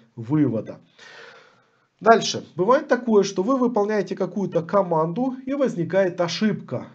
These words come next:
Ну, например, там permission denied. Да, вот я, например, пишу L S минус L. Дальше хочу посмотреть содержимое папки root. Нажимаю Enter, и я вижу ошибку. Какую ошибку? Permission denied.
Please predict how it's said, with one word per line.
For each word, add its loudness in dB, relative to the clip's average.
Ну, -4
например, 2
там -6
permission -2
denied. 4
Да, -2
вот -4
я, 0
например, -6
пишу -6
L -2
S -6
минус -10
L. 0
Дальше -4
хочу -2
посмотреть -4
содержимое -2
папки -2
root. 0
Нажимаю 0
Enter, 0
и -4
я 2
вижу 2
ошибку. 0
Какую 2
ошибку? -2
Permission 2
denied. 2